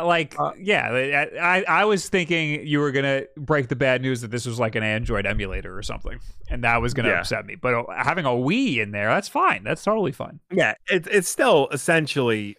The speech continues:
Speaker 2: original hardware. It's just a more advanced version of the original hardware.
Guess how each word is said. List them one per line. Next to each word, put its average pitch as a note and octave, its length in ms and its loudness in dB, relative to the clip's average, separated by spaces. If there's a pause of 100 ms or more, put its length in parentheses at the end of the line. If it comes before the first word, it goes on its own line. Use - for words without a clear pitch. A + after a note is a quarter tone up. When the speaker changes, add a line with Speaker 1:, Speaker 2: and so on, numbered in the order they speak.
(100)
Speaker 2:
original A#2 400 -2
hardware. G#2 560 -2
It's B2 120 -8
just C3 180 -6
a B2+ 60 0
more C3 180 4
advanced B2+ 440 -2
version G#2+ 400 -4
of G#2+ 280 -10
the G#2+ 120 -6
original G#2 360 -10
hardware. F#2 500 -10